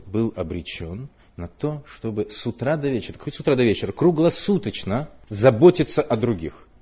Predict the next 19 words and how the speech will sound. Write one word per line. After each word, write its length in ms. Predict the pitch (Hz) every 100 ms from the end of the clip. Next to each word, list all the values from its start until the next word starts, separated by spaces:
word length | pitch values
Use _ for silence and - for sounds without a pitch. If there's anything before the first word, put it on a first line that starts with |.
| -
Лишь 180 | 143 -
о 60 |
других. 400 | 160 170 117 - - - _ _
В 80 | -
Талмуде 360 | 113 131 107
приводится 760 | 104 101 104 95 - 95 90 87 85
беседа 640 | 98 - 104 95 92 87 85 - -
Элиэзера, 600 | 95 117 104 92 82 82 -
раба 340 | 92 98 90 80
Авраама, 560 | 78 95 160 139 131 - -
с 440 | - - 95 87 82 - -
великим 360 | 98 110 104
Шемом, 420 | - - 82 71 - - -
с 100 | -
одним 200 | 87 87
из 80 | -
трех 180 | 95
сыновей 500 | - 98 87 85 78 80
Ноаха, 480 | 113 131 123 98